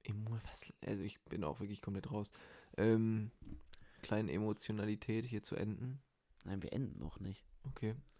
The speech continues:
Speaker 2: <laughs>
Speaker 1: Aber ich bin
Speaker 2: Also ich
Speaker 1: raus.
Speaker 2: muss aber noch
Speaker 1: Max
Speaker 2: eine
Speaker 1: wird euch noch ein bisschen voll
Speaker 2: <laughs>
Speaker 1: labern.
Speaker 2: Ja,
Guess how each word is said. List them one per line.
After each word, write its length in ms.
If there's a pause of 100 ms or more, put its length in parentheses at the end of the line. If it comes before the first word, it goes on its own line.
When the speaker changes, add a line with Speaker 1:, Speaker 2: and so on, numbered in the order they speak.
(180)
Speaker 2:
<laughs> 40 (840)
Speaker 1:
Aber 220
ich 140
bin 80
Speaker 2:
Also 180
ich 80
Speaker 1:
raus. 60
Speaker 2:
muss 160
aber 160
noch 160
Speaker 1:
Max 100
Speaker 2:
eine 200
Speaker 1:
wird 100
euch 140
noch 100
ein 80
bisschen 300
voll 120
Speaker 2:
<laughs> 20
Speaker 1:
labern. 400
Speaker 2:
Ja, 60